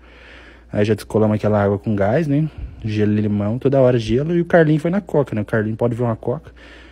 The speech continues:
O rapazinho tentando pe-, <laughs> pe-, pescar. E foi, foi mesmo. Aí já chegou o outro povo, que é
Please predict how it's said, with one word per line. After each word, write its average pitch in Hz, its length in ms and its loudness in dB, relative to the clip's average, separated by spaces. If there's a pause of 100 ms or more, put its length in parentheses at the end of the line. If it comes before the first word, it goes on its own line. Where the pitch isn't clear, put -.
(140)
O 120 60 -4
rapazinho 107 360 0
tentando 104 260 -2
pe-, 104 100 -2 (400)
<laughs> - 380 -12
pe-, 117 200 6
pescar. 113 520 2
E 101 60 -4
foi, 196 320 2
foi 240 200 -2
mesmo. 151 240 4
Aí 110 100 2
já 143 120 4
chegou 147 300 4
o 139 40 6
outro 147 200 4
povo, 147 240 2
que - 120 -2
é 104 340 2